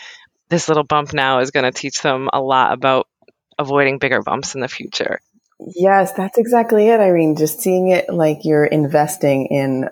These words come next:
Speaker 2: avoiding bigger problems later on because they're building that, those motor skills. They're learning to,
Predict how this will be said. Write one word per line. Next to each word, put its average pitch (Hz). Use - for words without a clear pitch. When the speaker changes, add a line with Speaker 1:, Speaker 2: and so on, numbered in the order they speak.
Speaker 2:
avoiding 135
bigger 127
problems -
later 143
on 151
because 139
they're 139
building 135
that, 131
those 139
motor 143
skills. 143
They're 131
learning 135
to, -